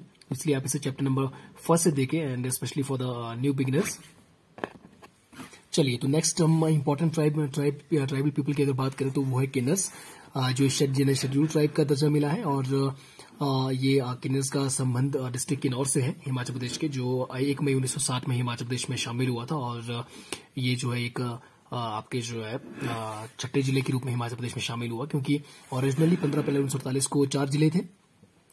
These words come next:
ठीक है, महासू, अ, चंबा, आपका, अ, मंडी हो गया, ठीक है, अ, महासू, चंबा, मंडी and your सिरमौर, ठीक है। तो, अ, first July nineteen फिफ्टी फ़ोर में फिर, अ,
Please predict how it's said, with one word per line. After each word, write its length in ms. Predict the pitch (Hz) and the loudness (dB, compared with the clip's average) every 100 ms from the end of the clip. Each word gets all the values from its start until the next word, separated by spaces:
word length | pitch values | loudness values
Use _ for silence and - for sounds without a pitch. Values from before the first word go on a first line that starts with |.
| - | -6
ठीक 100 | 156 | 0
है, 80 | 214 | 2
महासू, 500 | 151 117 123 - 151 | 2 2 2 4 2
अ, 340 | 147 127 123 120 - - - - | 2 -2 -6 -8 -14 -20 -12 -2
चंबा, 440 | 135 127 135 156 - _ _ _ _ | 2 4 2 0 -14 _ _ _ _
आपका, 340 | 131 131 131 127 | -6 -4 -2 -2
अ, 240 | - - | -4 -6
मंडी 280 | 123 123 135 | -4 0 0
हो 160 | 123 | 0
गया, 220 | 127 127 151 - | 0 -2 -6 -8
ठीक 140 | 131 175 | -6 -6
है, 140 | - _ - | -8 _ -12
अ, 200 | 123 117 | -10 -8
महासू, 540 | 120 120 113 - 185 - - - - | -6 -4 0 2 0 -2 -20 -20 -10
चंबा, 520 | - 127 135 180 - - | -2 0 0 -2 -6 -8
मंडी 360 | 131 127 123 165 247 - - - - - - - - - - _ _ _ _ - - - - _ _ - - - - - | -2 0 2 2 2 4 4 2 -18 -18 -18 -20 -20 -20 -20 _ _ _ _ -20 -20 -20 -20 _ _ -20 -20 -20 -14 -8
and 140 | 113 | -4
your 140 | 113 214 - - - | -2 -4 -6 -20 -6
सिरमौर, 500 | - 185 131 92 - - | 4 6 6 0 -10 -6
ठीक 120 | 156 | -2
है। 80 | 262 - - - - - - | -2 -4 -18 -18 -18 -2 8
तो, 320 | 180 180 170 - - 151 | 12 12 10 2 -8 -2
अ, 220 | 131 131 - - | 0 -2 -6 2
first 180 | 180 156 | 4 6
July 240 | 170 165 | 6 8
nineteen 260 | 156 151 151 | 8 6 2
फिफ्टी 160 | 135 160 | 0 2
फ़ोर 220 | 156 156 | 6 6
में 60 | |
फिर, 220 | 143 165 139 | 6 4 4
अ, 140 | 131 | 2